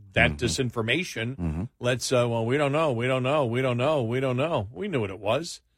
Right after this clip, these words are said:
Speaker 2: Right.
Speaker 1: But we're not gonna, we're not gonna let on to China and Russia,
Speaker 2: Right.
Speaker 1: you know, what our stealth technology was, and the United States got a huge leap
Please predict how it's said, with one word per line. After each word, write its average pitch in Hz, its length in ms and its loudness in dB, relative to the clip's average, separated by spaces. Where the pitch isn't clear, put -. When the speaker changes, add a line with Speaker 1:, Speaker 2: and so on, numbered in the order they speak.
Speaker 2:
Right. 139 260 0
Speaker 1:
But 113 140 -2
we're 123 120 -2
not 123 160 2
gonna, 117 220 0
we're 127 160 -2
not 120 140 2
gonna 117 180 -4
let 117 180 0
on 123 180 -2
to 110 80 -4
China 120 360 -2
and 107 140 -6
Russia, 120 420 -2
Speaker 2:
Right. 95 220 2
Speaker 1:
you 127 100 -2
know, 110 160 2
what 110 320 0
our 117 180 0
stealth - 360 0
technology 113 600 -2
was, 104 320 -2
and 117 200 -2
the 123 40 -2
United 120 340 0
States 120 340 -4
got 110 180 -2
a 98 80 -6
huge 202 380 -6
leap 113 260 -8